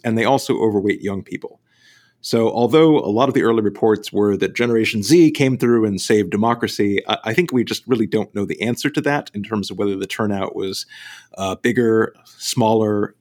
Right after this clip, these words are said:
about the same as it's been in past elections. And we probably won't know until more detailed results are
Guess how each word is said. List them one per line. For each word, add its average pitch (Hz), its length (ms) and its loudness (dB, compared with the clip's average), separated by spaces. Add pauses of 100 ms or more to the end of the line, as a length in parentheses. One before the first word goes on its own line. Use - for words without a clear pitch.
about 107 300 -2
the - 60 -4
same 104 420 0
as 95 180 -6
it's 95 120 -6
been 101 160 -2
in 92 100 -8
past 101 280 -6
elections. 95 520 -8
And 107 120 -6
we 101 80 -4
probably 135 320 4
won't 107 200 2
know 101 140 -2
until 95 360 -6 (400)
more 127 180 4
detailed 104 380 0
results 92 580 -6
are 95 340 -6